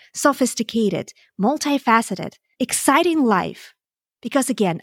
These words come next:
I feel like it is such a beauty and such a privilege to be living a busy life. It makes it so much more fun to be living. And honestly, I would not try to exchange my life for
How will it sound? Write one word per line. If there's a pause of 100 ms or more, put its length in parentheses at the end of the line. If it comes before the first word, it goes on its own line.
I
feel
like
it
is
such
a
beauty (300)
and
such
a
privilege
to
be
living
a
busy
life. (560)
It
makes
it
so
much
more
fun
to
be
living. (520)
And
honestly, (300)
I
would
not
try
to
exchange
my
life
for